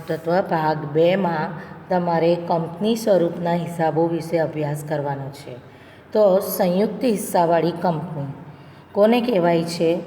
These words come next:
અને તેના લાક્ષણિકતાઓ શું છે, તેના વિશે થોડો ઘણો અભ્યાસ કરીશું અને ત્યારબાદ તેની હિસાબી અસર કેવી રીતે આપવામાં આવે છે, તેનો અભ્યાસ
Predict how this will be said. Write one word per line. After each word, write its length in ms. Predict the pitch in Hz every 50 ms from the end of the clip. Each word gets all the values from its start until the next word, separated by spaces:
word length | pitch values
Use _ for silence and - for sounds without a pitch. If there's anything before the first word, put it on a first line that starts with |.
| - - - - - - -
અને 400 | - 202 202 190 180 165 160 165 185 - - - - - - - - - -
તેના 360 | 190 190 190 190 196 208 214 - - 190 -
લાક્ષણિકતાઓ 840 | - 190 185 180 190 190 - - - 220 226 226 226 - 240 233 226
શું 360 | 226 - - 233 202 185 185
છે, 300 | - - 175 160 156 151 156 - - - - - - -
તેના 260 | - 202 208 208 208 208
વિશે 520 | 196 202 190 196 - 180 170 175 180 175 - - - - - - - -
થોડો 240 | - 196 196 196 190
ઘણો 240 | 175 180 170 170 175
અભ્યાસ 540 | 185 180 180 147 170 165 156 151 160 160 156 -
કરીશું 560 | 208 208 202 214 190 - - - 151 151 147 147 - - - - - -
અને 240 | 185 180 185 175 160 -
ત્યારબાદ 720 | - 170 170 170 170 170 165 160 156 147 147 151 160 175 180 190 - - - - - - - - -
તેની 300 | 175 165 160 165 170 175
હિસાબી 500 | 175 180 156 - 185 160 160 156 175 165
અસર 380 | 160 156 156 - - 170 160
કેવી 320 | 165 160 - 180 165 156 190
રીતે 260 | 208 233 226 - 240
આપવામાં 480 | 214 196 - - - 175 160 160 151 147
આવે 180 | 143 147 151
છે, 320 | 143 - - 170 165 180 175 175 - - - - - - - -
તેનો 340 | 196 175 165 160 160 165 165
અભ્યાસ 680 | 185 220 196 - - 160 151 151 151 165 185 -